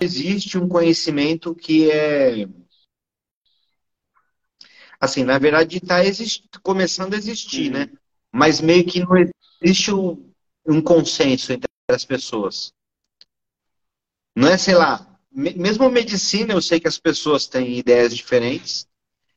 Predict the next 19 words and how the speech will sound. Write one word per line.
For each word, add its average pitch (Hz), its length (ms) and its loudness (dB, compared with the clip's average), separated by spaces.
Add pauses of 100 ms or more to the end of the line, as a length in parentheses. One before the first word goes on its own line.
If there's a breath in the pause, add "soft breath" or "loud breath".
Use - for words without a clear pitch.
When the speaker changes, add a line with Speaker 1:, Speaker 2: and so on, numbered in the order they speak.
(100)
Speaker 1:
mas 135 240 0
tem 170 180 2
coisas 170 400 2
que, 180 280 -8
tipo, 165 260 -10
todo 160 240 0
mundo 170 220 -2
já 165 140 -2
testou 165 600 -2
e 175 100 2
retestou 156 540 -4
várias 139 320 0
vezes 147 260 -4
e - 20 -8
sabe 151 220 -6
como 156 180 -8
funciona, 131 520 -6
né? 143 140 -2
Speaker 2:
Sim. 135 160 -6